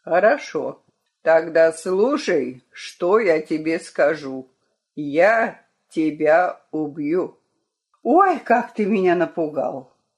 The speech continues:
«Смейся, смейся, я тебя предупредил. Тебя похоронят в Стромалетто, мой мальчик».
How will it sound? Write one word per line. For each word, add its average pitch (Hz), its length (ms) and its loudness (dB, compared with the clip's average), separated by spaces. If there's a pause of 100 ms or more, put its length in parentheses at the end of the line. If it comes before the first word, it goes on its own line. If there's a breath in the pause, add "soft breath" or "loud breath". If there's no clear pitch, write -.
(140)
«Смейся, 277 680 2
смейся, 196 680 -2
я 185 320 2
тебя 160 400 0
предупредил. 147 920 -6 (420)
Тебя 330 400 2
похоронят 226 800 0
в - 80 -20
Стромалетто, 165 1120 -2
мой 131 260 -8
мальчик». - 680 -12